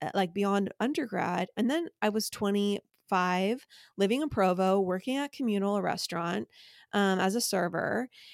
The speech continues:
and, like, kinda pursuing this photography thing that was also, like, not very promising.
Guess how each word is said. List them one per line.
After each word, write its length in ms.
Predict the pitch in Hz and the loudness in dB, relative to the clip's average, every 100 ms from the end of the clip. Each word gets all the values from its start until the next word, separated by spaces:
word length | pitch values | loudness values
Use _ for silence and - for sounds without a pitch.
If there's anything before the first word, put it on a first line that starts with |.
| - - | -18 2
and, 320 | 226 214 214 | 4 6 4
like, 180 | 202 202 | 4 2
kinda 240 | - 233 269 | 2 0 0
pursuing 400 | 262 - 233 220 | -2 2 2 4
this 140 | 214 | 0
photography 880 | - 190 - 233 311 359 233 214 196 | -2 -6 -4 0 2 2 0 0 0
thing 300 | 202 196 190 | 0 0 2
that 100 | 185 | 2
was 140 | 185 | 0
also, 380 | - 240 330 269 | 0 0 0 0
like, 180 | 226 214 | 0 0
not 260 | 196 196 - | 0 0 0
very 200 | 220 208 | 2 2
promising. 840 | 208 247 302 285 - 196 185 202 | 0 -2 0 0 0 0 0 -2